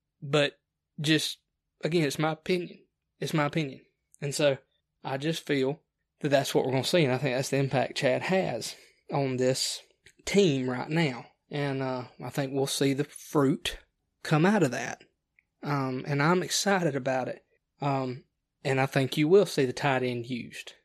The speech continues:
to open up the field. I think you'll see him use the tight end for multiple looks. And I'm excited about that. I'm ready to get back to throwing that tight end because,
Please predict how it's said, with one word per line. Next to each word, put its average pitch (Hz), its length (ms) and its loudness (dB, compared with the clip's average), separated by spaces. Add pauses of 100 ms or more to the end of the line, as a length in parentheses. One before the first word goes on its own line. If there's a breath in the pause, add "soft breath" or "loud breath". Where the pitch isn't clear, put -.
(320)
to 135 100 0
open 127 300 0
up 143 140 -2
the 156 100 -2
field. 135 460 0
I 147 100 -6
think 135 320 -6
you'll 131 120 -2
see 135 340 -2
him 135 380 -4 (420)
use 143 340 0
the 131 80 -2
tight 147 320 0
end 151 400 -2
for 135 380 -2 (580)
multiple 151 800 0
looks. - 480 -10 (400)
And 147 100 -2
I'm 165 200 2
excited 165 540 2
about 131 320 -8
that. 127 240 -4
I'm 143 220 -4
ready 160 280 4
to 139 80 -2
get 131 200 -8
back 135 200 -2
to - 80 -16
throwing 131 280 -2
that 127 200 -8
tight 123 260 0
end 139 240 -2
because, 127 380 -2